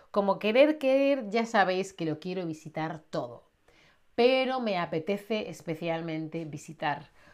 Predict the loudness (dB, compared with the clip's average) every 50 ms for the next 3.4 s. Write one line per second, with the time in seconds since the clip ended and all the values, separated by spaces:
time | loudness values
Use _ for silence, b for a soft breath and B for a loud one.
0 | b b -10 -8 -6 -6 -6 -6 -8 -10 _ _ 2 4 4 4 8 8 10 10
1 | 12 10 10 10 10 8 8 8 8 6 8 8 6 8 8 6 4 6 6 6
2 | 8 8 8 6 6 6 8 8 8 8 6 6 4 4 6 6 6 6 6 8
3 | 8 8 8 8 6 2 -2 -4